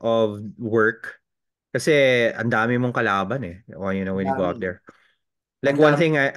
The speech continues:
Speaker 1: one thing I learned when that Russian company folded up, I, I got in touch with many of the former students. Many of them had been looking for work for some time and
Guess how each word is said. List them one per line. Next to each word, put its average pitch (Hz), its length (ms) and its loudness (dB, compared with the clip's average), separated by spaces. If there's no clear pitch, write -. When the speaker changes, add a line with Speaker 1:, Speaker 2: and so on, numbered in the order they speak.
Speaker 1:
one 139 180 2
thing 143 80 0
I 123 160 0
learned 117 300 0
when 98 500 0
that 95 300 -4
Russian 95 840 -4
company 98 540 -6
folded 90 420 -4
up, 82 220 -8
I, 95 160 -10
I 92 140 -12
got 95 160 -4
in 90 100 -8
touch - 220 -8
with 90 160 -6
many 92 260 -4
of 85 140 -8
the 85 340 -12
former 92 320 -4
students. 82 640 -10
Many 180 320 2
of 170 80 0
them 165 160 0
had 120 260 -2
been 117 240 0
looking 113 300 -2
for 101 180 0
work 95 460 -4
for 117 100 0
some 107 320 -4
time 90 480 -6
and 104 240 -6